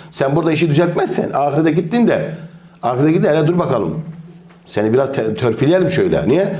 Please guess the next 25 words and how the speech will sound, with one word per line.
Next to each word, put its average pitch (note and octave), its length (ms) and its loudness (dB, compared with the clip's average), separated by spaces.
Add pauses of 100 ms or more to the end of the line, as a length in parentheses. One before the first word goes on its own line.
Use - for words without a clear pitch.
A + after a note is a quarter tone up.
(140)
Tam B2+ 200 -4
cennete C#3 280 2
girecek C#3+ 220 2
adam C#3 220 0
değilsin. D#3 380 2 (240)
Tamam, B2+ 500 -2
imanın B2 400 2
var B2 100 0
ama F3+ 360 0 (600)
amel C#3+ 260 0
noksanlığın D#3 580 2
var. F#2+ 160 -2 (560)
Amel E3+ 320 0
noksanlığın G2 560 0
var. D#2 200 -2 (500)
Namaz D#3+ 320 0
kılmamışsın, D#3 420 0
oruç D3+ 240 2
tutmamışsın. B2 520 -2 (320)
Değil G#3+ 120 2
mi? - 200 0 (420)
Oruç A2+ 180 0
tutmamışsın. E2+ 520 -4 (480)
Ne C#3+ 100 4
olacak? D#3+ 400 0